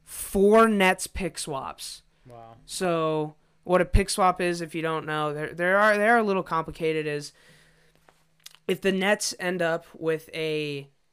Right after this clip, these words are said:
Speaker 1: better pick than the Rockets, then the Rockets can choose to, to swap it. And then if
Speaker 2: That ain't
Speaker 1: if they
Speaker 2: happening, by the way.
Speaker 1: if they don't, and, but if they don't, I think they get a second round pick for the next year or something like
Speaker 2: Oh,
Speaker 1: that.
Speaker 2: okay.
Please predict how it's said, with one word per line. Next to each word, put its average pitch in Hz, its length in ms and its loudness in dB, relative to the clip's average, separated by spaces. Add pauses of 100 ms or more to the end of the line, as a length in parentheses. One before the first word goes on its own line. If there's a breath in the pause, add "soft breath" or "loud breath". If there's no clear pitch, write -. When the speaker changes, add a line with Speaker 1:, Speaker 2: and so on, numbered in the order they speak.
(360)
Speaker 1:
better 180 300 0
pick 175 420 -8
than 170 160 -8
the 151 80 -10
Rockets, 143 520 -6
then 170 140 -8
the 151 100 -6
Rockets 151 360 -4
can 151 160 -14
choose 143 320 -12
to, 139 320 -14 (160)
to 147 100 -16
swap 143 420 -10
it. 175 220 -2
And 165 140 -8
then 156 160 -4
if - 360 -10 (840)
Speaker 2:
That 139 80 -12
ain't 131 220 -10
Speaker 1:
if 127 140 -8
they 175 120 -2
Speaker 2:
happening, 117 280 -14
by 117 160 -14
the 120 120 -12
way. 113 280 -14
Speaker 1:
if 190 160 -6
they 196 180 0
don't, 180 360 -2
and, 190 200 -4
but 190 120 -4
if 185 120 -6
they 170 140 -2
don't, 170 400 -4
I 170 100 -6
think 190 200 -4
they 180 140 -4
get 165 380 -4 (360)
a 165 80 -10
second 175 380 -4
round 156 240 -6
pick 147 280 -10
for 165 160 -8
the 151 100 -8
next 139 360 -12
year 135 240 -12
or 135 60 -16
something 139 320 -12
like 143 160 -4
Speaker 2:
Oh, 143 80 -4
Speaker 1:
that. 139 200 -6
Speaker 2:
okay. 120 180 -12